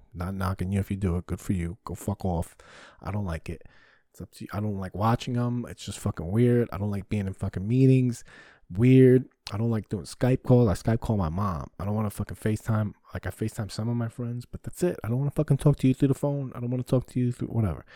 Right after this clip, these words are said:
I'm on a rant. But shout out to these guys who put on a fucking awesome festival. Um, I think I got to go to two shows over, one at the, um, Wawa Social Club in North Bergen. Fucking Artie,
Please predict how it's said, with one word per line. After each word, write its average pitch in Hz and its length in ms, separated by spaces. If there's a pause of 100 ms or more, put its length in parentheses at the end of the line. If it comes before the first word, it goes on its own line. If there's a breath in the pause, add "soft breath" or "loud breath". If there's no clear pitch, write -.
(280 loud breath)
I'm 82 80
on 95 80
a 92 60
rant. 82 200 (420)
But 95 260 (800)
shout - 240
out 98 140
to 98 80
these 101 140
guys 92 200
who 95 80
put - 160
on 95 100
a 90 40
fucking 90 340
awesome 101 340
festival. 98 720 (800 loud breath)
Um, 82 580 (420)
I 98 60
think - 220
I 98 100
got 98 160
to 98 80
go 95 80
to 90 100
two 123 300
shows 110 640 (180)
over, 92 420
one 107 200
at 101 160
the, 92 220
um, 92 260
Wawa 107 480
Social 110 320
Club 107 460 (320 loud breath)
in 87 140
North 95 280
Bergen. 110 720 (400 loud breath)
Fucking - 380
Artie, 107 500